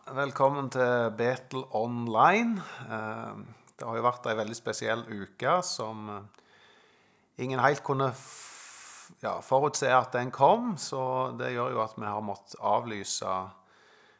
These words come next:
arrangementene på Betel nå de neste par ukene, og så får vi se an situasjonen. Eh, men vi lever i en teknologisk tidsalder som har mulighet til å gi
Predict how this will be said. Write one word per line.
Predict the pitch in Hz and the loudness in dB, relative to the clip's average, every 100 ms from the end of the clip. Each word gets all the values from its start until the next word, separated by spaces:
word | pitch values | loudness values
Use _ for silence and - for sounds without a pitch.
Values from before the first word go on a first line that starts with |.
| _ _ - | _ _ -6
arrangementene | 110 113 120 104 113 101 | -4 -4 -2 -4 -4 -6
på | 104 | -6
Betel | 98 104 - 98 | -6 -10 -10 -10
nå | 92 | -8
de | 95 92 | -8 -10
neste | 90 - | -12 -12
par | - 98 | -8 -8
ukene, | 90 107 135 147 113 _ 123 | -10 -8 -6 -6 -6 _ -18
og | - | -18
så | - | -12
får | - 98 | -10 -10
vi | 98 | -8
se | - 95 | -8 -8
an | 95 95 | -10 -10
situasjonen. | - - 107 92 85 - - _ _ _ _ _ - - | -14 -12 -12 -12 -16 -18 -20 _ _ _ _ _ -20 -16
Eh, | 113 107 107 | -12 -8 -6
men | 113 147 185 165 | -2 0 -2 -6
vi | 151 | -4
lever | 139 139 | -2 -2
i | 147 | -4
en | 135 123 117 - _ _ | -4 -6 -12 -16 _ _
teknologisk | 127 - 120 113 120 120 - | -10 -6 -4 -4 -4 -8 -8
tidsalder | 110 107 - 135 156 | -8 -4 -4 -2 -4
som | 151 127 | -6 -6
har | 120 | -6
mulighet | 117 101 113 113 110 | -6 -6 -6 -8 -8
til | 104 | -8
å | |
gi | 101 | -8